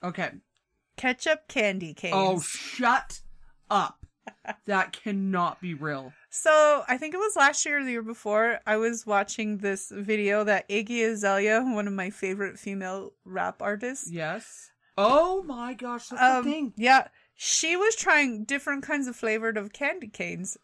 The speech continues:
Speaker 2: There are so many. There's pickle, there's ranch,
Speaker 1: No.
Speaker 2: there's ketchup, there's pizza.
Speaker 1: No.
Speaker 2: She was trying them all. Her
Speaker 1: I,
Speaker 2: reaction was hilarious.
Speaker 1: I feel like this
Speaker 2: "I
Speaker 1: needs to
Speaker 2: love
Speaker 1: be
Speaker 2: you,
Speaker 1: a white,
Speaker 2: Iggy."
Speaker 1: we need a white elephant gift of this.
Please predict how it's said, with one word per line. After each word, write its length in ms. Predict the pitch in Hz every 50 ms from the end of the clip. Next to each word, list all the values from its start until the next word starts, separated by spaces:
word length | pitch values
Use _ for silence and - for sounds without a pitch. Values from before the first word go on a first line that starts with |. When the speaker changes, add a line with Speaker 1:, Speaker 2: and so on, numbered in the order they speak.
| _ 196
Speaker 2:
There 280 | - 226 233 247 247
are 260 | - 220 226 220 214
so 240 | 214 - - 311 370 403
many. 280 | 403 427 440 381 240
There's 240 | 196 185 170 170 -
pickle, 460 | - - 208 202 - - 311 359 349
there's 300 | 277 226 202 180 - -
ranch, 340 | 170 165 165 175 208 226 233
Speaker 1:
No. 120 | 233 214
Speaker 2:
there's 240 | 208 202 190 180 165
ketchup, 680 | 143 - - 175 180 - - 277 302 370 370 - - - - - - - - _ _ _ -
there's 240 | 196 190 185 190
pizza. 680 | - - 262 269 302 302 - - 392 392 392 392 392 381 -
Speaker 1:
No. 640 | 214 240 277 359 359 339 349 349 359 359 330 311 285 233 208
Speaker 2:
She 100 | 190 -
was 260 | 311 294 - 320 302 -
trying 720 | - - - 330 277 269 262 254 254 262 269 269 254 247
them 220 | 233 247 233 214 214
all. 520 | 190 190 202 208 202 196 185 180 185 214
Her 260 | 214 - 233 226 226
Speaker 1:
I, 60 | 220 220
Speaker 2:
reaction 520 | 220 208 202 196 202 - - - 196 180
was 180 | 175 175 175 -
hilarious. 680 | - 180 175 165 160 170 160 170 175 170 175 165 170 392
Speaker 1:
I 40 |
feel 60 | 392 392
like 140 | 277 190 -
this 240 | 185 202 190 - -
Speaker 2:
"I 80 | - 370
Speaker 1:
needs 100 | 403 415
to 60 | 453
Speaker 2:
love 80 | 480 494
Speaker 1:
be 60 | -
Speaker 2:
you, 60 | 466 453 415
Speaker 1:
a 20 |
white, 240 | 320 330 403 403 392
Speaker 2:
Iggy." 600 | 392 403 415 415 440 381 - - - - - 175 165
Speaker 1:
we 100 | 214 240
need 160 | 254 311 320
a 60 | 294 214
white 220 | 180 175 165 160
elephant 360 | 165 180 208 226 - 151 -
gift 280 | - 143 143 - - 156
of 100 | 139 -
this. 400 | 151 156 180 - - - -